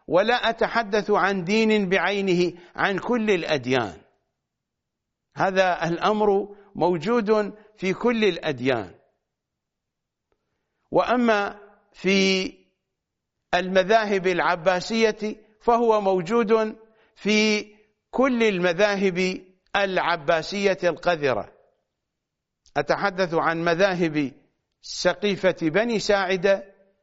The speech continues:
وعن المذهب الطوسي النجس، إنه مذهب سقيفة بني طوسي. النجاسة قطعا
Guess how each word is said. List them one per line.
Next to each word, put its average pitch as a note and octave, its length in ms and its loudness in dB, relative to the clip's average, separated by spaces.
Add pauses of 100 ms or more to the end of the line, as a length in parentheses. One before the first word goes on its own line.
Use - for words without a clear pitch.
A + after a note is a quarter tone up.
(160)
وعن F#3 540 0 (720)
المذهب E3+ 600 0
الطوسي F3+ 680 0
النجس، E3+ 680 -2 (480)
إنه E3 600 0 (640)
مذهب E3 880 -2 (760)
سقيفة D#3+ 760 -2
بني D#3+ 380 0
طوسي. A2 440 -8 (400)
النجاسة D3+ 720 0
قطعا F3 520 -2